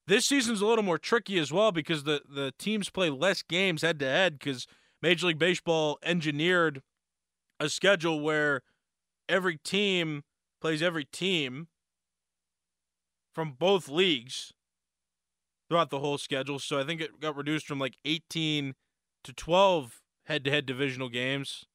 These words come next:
something like that. But there's less now, so it gets a little tricky as well for the Pirates. So wait, it's even more important that when you have those division games, to win them.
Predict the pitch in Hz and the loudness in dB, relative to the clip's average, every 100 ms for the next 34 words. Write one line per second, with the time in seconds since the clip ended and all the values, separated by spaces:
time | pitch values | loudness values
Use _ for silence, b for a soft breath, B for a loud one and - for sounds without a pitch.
0 | _ 170 156 117 107 117 120 _ _ _ | _ -6 -6 -8 -8 -6 -6 _ _ _
1 | _ _ _ _ _ _ _ _ _ _ | _ _ _ _ _ _ _ _ _ _
2 | - 165 170 156 226 196 - 135 110 160 | -4 0 2 4 4 4 0 -2 -2 -6
3 | 151 202 254 262 196 - 233 185 160 165 | 0 0 2 0 0 0 -2 0 0 0
4 | 220 175 139 156 147 123 - 165 170 - | -2 -2 0 0 0 -2 -4 -2 -2 -4
5 | b b 165 220 240 226 170 170 214 247 | b b -4 0 2 2 2 2 4 4
6 | 180 - 170 110 92 _ _ _ _ _ | 2 2 2 0 -8 _ _ _ _ _
7 | _ 147 175 175 151 180 202 165 131 _ | _ -4 0 2 4 6 6 4 -2 _
8 | _ _ _ _ _ _ _ - 165 196 | _ _ _ _ _ _ _ -2 2 4
9 | 156 151 175 214 202 156 143 110 - - | 2 0 2 2 0 0 0 0 -8 -20
10 | _ - 147 131 156 220 180 117 | _ -12 -10 -4 0 2 2 0